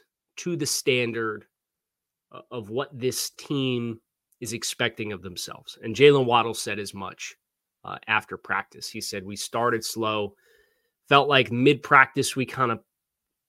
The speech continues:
picked it up and, and kind of found our groove, but, you know, practice is a learning experience, and we'll go from there. So I think there's a couple, uh, issues with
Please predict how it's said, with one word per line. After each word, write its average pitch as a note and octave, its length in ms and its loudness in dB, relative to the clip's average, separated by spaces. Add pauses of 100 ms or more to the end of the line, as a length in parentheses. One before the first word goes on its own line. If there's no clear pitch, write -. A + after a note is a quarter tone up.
picked D3+ 360 2
it B2 100 4
up A#2+ 240 0
and, A#2 280 -4
and A#2 200 -4
kind B2 200 6
of A2+ 80 -2
found A#2 300 0
our G#2 100 -2
groove, A2+ 400 -6
but, A2+ 260 -6 (340)
you A#2 60 -4
know, A2+ 100 0
practice B2+ 480 4
is A#2 120 -6
a A#2 60 -2
learning A2+ 380 -4
experience, G#2+ 560 -6
and G#2 120 -8
we'll G#2 100 -4
go G2 160 -8
from F2 220 -16
there. F2 180 -20 (1200)
So C#3+ 120 2
I C#3+ 40 4
think E3+ 160 6
there's F3 160 6
a F3 60 4
couple, D#3 480 6 (480)
uh, B2+ 100 -2 (100)
issues C#3+ 760 0 (880)
with C3 840 2